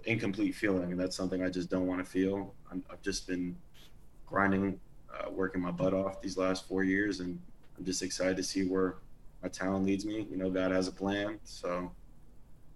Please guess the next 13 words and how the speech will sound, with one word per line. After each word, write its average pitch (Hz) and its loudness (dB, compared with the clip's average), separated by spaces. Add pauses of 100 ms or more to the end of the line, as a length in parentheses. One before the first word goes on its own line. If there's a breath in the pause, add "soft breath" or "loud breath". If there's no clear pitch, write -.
(220)
whether 92 6
the 90 2
N 92 4
F 95 2
L 101 6
or 98 6
not, 98 0
but 90 0 (360)
it's - -12
in 92 4
his 92 4
hands, 98 2
and 87 0